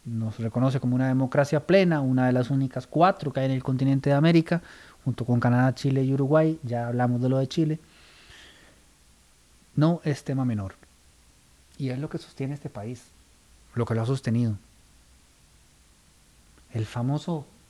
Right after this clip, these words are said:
mito de la excepcionalidad es eso, un mito. Pero muy a pesar de eso, sí hay suficiente acervo histórico que reconoce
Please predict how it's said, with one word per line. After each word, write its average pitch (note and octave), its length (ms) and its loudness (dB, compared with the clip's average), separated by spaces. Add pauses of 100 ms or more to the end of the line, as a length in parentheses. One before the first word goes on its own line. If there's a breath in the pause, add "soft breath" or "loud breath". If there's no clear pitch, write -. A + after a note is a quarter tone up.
(460)
mito D3 440 4
de D3+ 80 6
la A#2+ 160 2
excepcionalidad A#2 960 0 (1400)
es - 160 -4
eso, D#3+ 340 -2 (320)
un E3 220 2
mito. E3 300 0 (2000)
Pero A2 160 -10
muy C3+ 240 -6
a D#3 60 -10
pesar C3 360 -10
de B2+ 280 -10
eso, - 180 -16 (1120)
sí D3 320 -6
hay G2+ 240 -10 (420)
suficiente A#2+ 520 -10
acervo B2 280 -8
histórico A2+ 560 -8 (920)
que A#2+ 100 -6
reconoce A#2+ 640 0